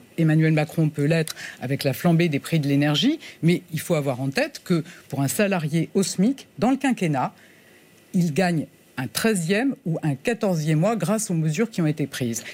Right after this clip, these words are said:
Et que le pouvoir d'achat a progressé largement plus dans ce quinquennat qu'au cours des deux précédents quinquennats.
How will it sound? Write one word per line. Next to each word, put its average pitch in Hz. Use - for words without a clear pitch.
Et 143
que -
le 143
pouvoir 247
d'achat 180
a 147
progressé 160
largement 220
plus 180
dans 147
ce -
quinquennat 196
qu'au 196
cours 240
des 156
deux 165
précédents 190
quinquennats. 135